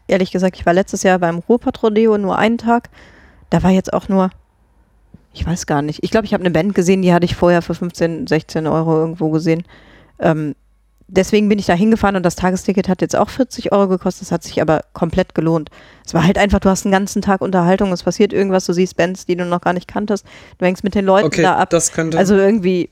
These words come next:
Speaker 1: lohnt sich das immer, weil es einfach ein Erlebnis ist. Also, und ich würd jetzt dieses Jahr wieder hinfahren, weil es einfach das beste Festival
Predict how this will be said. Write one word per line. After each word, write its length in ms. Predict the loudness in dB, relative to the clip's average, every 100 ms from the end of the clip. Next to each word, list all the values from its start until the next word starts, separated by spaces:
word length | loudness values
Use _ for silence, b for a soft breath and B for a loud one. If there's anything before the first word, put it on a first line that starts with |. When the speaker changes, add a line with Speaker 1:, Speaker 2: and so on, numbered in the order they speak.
| -6
Speaker 1:
lohnt 300 | 0 0 0
sich 120 | -2
das 180 | -2 0
immer, 280 | 0 2 2
weil 80 |
es 80 | 0
einfach 260 | -2 -4 -6
ein 180 | -8 -6
Erlebnis 460 | 0 0 0 -6 -8
ist. 160 | -6
Also, 220 | -4 -4 -4
und 200 | 0 2
ich 120 | 2 0
würd 140 | -2 _ _ -4
jetzt 220 | -4 0
dieses 260 | 0 0 0
Jahr 120 | 0
wieder 180 | 2 0
hinfahren, 400 | -2 -2 -2 0
weil 80 | -2
es 80 |
einfach 280 | -2 -4 -6 -8 _ _ _ -4
das 160 | -2
beste 260 | 0 -2 -2
Festival 500 | -4 -2 -2 -2